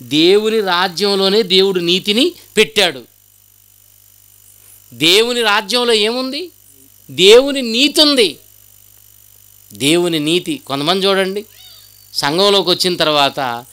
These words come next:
ఎక్కడైనా వాక్య సంబంధమైన కార్యక్రమాలు జరుగుతుంటే అక్కడికి వెళ్ళిపోయి వాక్యం వింటా ఉంటారండి. అంటే వీళ్ళు ఏం వెతుకుతున్నారు? ఆయన యొక్క నీతిని. నీవు వాక్యాన్ని వెతుక్కుంటూ వచ్చావంటే,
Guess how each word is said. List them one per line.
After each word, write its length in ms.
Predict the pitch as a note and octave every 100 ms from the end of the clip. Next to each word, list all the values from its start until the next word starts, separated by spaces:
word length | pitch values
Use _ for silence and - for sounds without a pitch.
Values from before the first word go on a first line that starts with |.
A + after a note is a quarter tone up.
| - -
ఎక్కడైనా 540 | C#3+ D3 G3+ G#3 G#3+ A3
వాక్య 340 | G3 F#3+ G#3
సంబంధమైన 580 | F#3+ G3 G3 G3 F#3+ F#3+
కార్యక్రమాలు 680 | - E3 F3 E3 F#3 F3+ D#3+
జరుగుతుంటే 680 | E3+ D#3+ D#3+ D#3 C#3+ C#3+ C#3
అక్కడికి 320 | C3+ D3+ D3
వెళ్ళిపోయి 640 | D3 E3+ D3+ F3 D3+ C#3 - - - -
వాక్యం 380 | G#2+ B2+ - C#3
వింటా 320 | B2+ A#2 C#3
ఉంటారండి. 640 | C3+ B2 A#2+ A2 G2 F2+ - -
అంటే 180 | C3+ D#3
వీళ్ళు 260 | D3+ D3 C#3+
ఏం 100 | F3
వెతుకుతున్నారు? 680 | F3+ F3 F#3 F3+ F3 A3+ - - - _ _ _ - G2
ఆయన 420 | G#2+ B2 C3+ C3
యొక్క 540 | C3 B2 - D#3+ C#4 - _ _ - A2
నీతిని. 880 | A2+ B2+ D#3 G3+ A#3 A3 F#3+ B2 - _ _ _ _ _ C3
నీవు 300 | E3 F3+ F3
వాక్యాన్ని 580 | E3 F3+ - A#3 A3+
వెతుక్కుంటూ 580 | G#3 G3+ A3 A3 A3 G#3+
వచ్చావంటే, 920 | G3 - A3 G3+ F3+ F3 D3+ C#3 D#3+